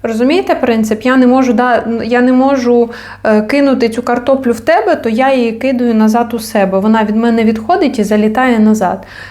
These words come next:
Тому ця аутоагресія, самокритика — це часто до тебе.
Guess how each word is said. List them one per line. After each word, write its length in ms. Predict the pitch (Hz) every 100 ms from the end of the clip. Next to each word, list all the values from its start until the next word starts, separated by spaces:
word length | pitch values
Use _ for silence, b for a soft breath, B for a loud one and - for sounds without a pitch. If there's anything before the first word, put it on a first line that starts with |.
| B
Тому 300 | 240 262 269
ця 200 | 262 -
аутоагресія, 1120 | 247 262 254 240 220 220 247 339 381 - 233 220
самокритика — 840 | 240 233 220 254 311 311 269 214
це 160 | 214
часто 600 | 226 262 302 302 220 214 B B B B - - - - -
до 400 | - 214 247 269
тебе. 640 | 262 - 247 240 190 190